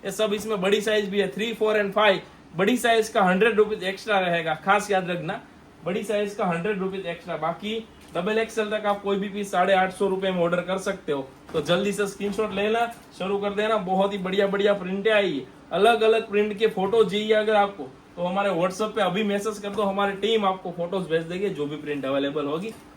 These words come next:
और ये सारा स्टॉक मैं पहले बता रहा हूँ, ज्यादा टाइम अवेलेबल नहीं रहता है। जैसे ही वीडियो डालते हैं ना, पूरा खत्म हो जाता है गाइस, तो फिर आपको कंप्लेन बिल्कुल नहीं करने की, वीडियो में हमेशा मिला नहीं।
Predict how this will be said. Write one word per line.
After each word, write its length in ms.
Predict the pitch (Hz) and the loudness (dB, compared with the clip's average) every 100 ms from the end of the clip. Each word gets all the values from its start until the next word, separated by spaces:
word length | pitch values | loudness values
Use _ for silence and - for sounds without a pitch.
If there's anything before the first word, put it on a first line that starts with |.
| - | -6
और 120 | 160 | -4
ये 60 | 175 | -2
सारा 300 | 175 180 196 | 0 4 4
स्टॉक 240 | 190 196 190 | 4 -4 -4
मैं 120 | 190 | -6
पहले 260 | 185 190 208 | -2 2 2
बता 260 | 196 202 208 | 2 4 6
रहा 100 | 208 | 6
हूँ, 140 | 170 - - - - | 6 0 -14 -20 -4
ज्यादा 260 | 156 180 190 | 0 2 2
टाइम 240 | 190 196 185 | 2 2 2
अवेलेबल 440 | 196 202 202 196 | 4 4 4 4
नहीं 180 | 208 220 | 6 6
रहता 280 | 220 208 151 | 4 2 -4
है। 120 | - - - - | -8 -14 -20 -10
जैसे 280 | 160 180 220 | -6 4 6
ही 40 | 196 | 6
वीडियो 280 | 175 208 214 | 4 4 6
डालते 300 | 196 208 226 | 6 6 6
हैं 80 | 240 | 4
ना, 80 | 220 | 2
पूरा 380 | 190 220 254 262 | 0 6 8 8
खत्म 300 | 240 247 247 | 4 0 4
हो 160 | 240 240 | 4 4
जाता 280 | 226 226 | 2 2
है 100 | 196 | 0
गाइस, 260 | 165 113 - - - | 0 -4 -8 -20 -14
तो 60 | 170 | -2
फिर 180 | 180 185 | 2 4
आपको 260 | 190 202 180 | 4 2 -2
कंप्लेन 440 | 190 202 226 220 | -2 0 -2 0
बिल्कुल 320 | 214 233 240 | -2 0 -2
नहीं 120 | 240 226 | 0 0
करने 240 | 233 233 | 0 0
की, 80 | 196 | 0
वीडियो 260 | 190 208 | 2 2
में 100 | 208 196 | 0 -2
हमेशा 320 | 190 190 180 | -4 -4 -6
मिला 280 | 165 175 170 | -2 2 2
नहीं। 160 | 180 | 0